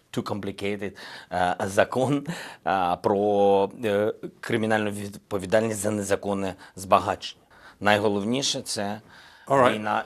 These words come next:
Speaker 1: війна на Сході. Війна на Сході. Ну, про це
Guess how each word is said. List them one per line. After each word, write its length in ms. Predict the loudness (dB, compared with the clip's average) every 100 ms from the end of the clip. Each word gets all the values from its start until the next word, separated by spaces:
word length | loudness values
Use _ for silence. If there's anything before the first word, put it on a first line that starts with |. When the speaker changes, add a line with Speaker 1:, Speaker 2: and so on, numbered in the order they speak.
| -2
Speaker 1:
війна 300 | 2 4 4
на 100 | 4
Сході. 400 | 0 -2 -2 -8 -14 _ _ _ _ _ _ _ _ _ _ -8
Війна 260 | -4 -2 -2
на 120 | -6
Сході. 380 | -8 -10 -12 -14 -10
Ну, 80 | -10
про 240 | -2 0
це 160 | 0